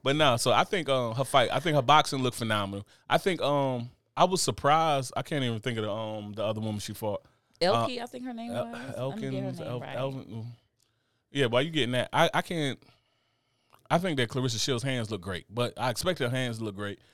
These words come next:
Speaker 1: I didn't think she was I expected her to have more. She landed, like, really clean shots. So I don't know if Clarissa Shields was going more for, like, you know, a lot of times in boxing, you just go, she don't load up her punches, right? So she don't
Speaker 2: Brit-,
Speaker 1: load up her punches.
Speaker 2: Brittany Elkin.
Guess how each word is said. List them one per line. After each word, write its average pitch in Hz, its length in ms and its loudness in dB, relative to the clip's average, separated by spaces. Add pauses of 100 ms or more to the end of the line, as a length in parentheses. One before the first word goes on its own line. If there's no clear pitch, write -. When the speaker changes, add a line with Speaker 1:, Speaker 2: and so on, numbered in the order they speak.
(280)
Speaker 1:
I - 80 8
didn't 180 240 2
think 147 240 0
she 156 180 0
was 107 380 2 (1000)
I 147 100 10
expected 165 400 2
her 135 120 6
to 123 80 4
have 117 260 4
more. 117 460 2
She 214 180 -2
landed, 202 260 0
like, 110 200 4
really 123 380 0
clean 127 420 0
shots. - 520 0 (420)
So 127 200 2
I 139 100 10
don't 151 160 2
know 127 160 2
if 104 60 -2
Clarissa 120 340 -2
Shields 120 300 2
was 104 100 -4
going 110 260 -2
more 120 260 0
for, 92 420 -6 (720)
like, 123 220 6
you 160 80 2
know, 147 140 6
a - 20 6
lot 127 180 8
of 117 60 -4
times 117 320 2
in 95 100 -2
boxing, 104 560 4 (140)
you 120 120 0
just 117 240 2
go, 110 140 -4
she - 160 2
don't 147 180 2
load 117 240 4
up 117 140 4
her 101 100 -2
punches, - 480 -6
right? 101 220 -4
So 117 100 -2
she - 120 -2
don't 170 60 6
Speaker 2:
Brit-, 139 80 4
Speaker 1:
load 131 100 2
up 110 80 -2
her 107 80 -2
punches. 107 140 -4
Speaker 2:
Brittany 165 300 0
Elkin. 143 460 -2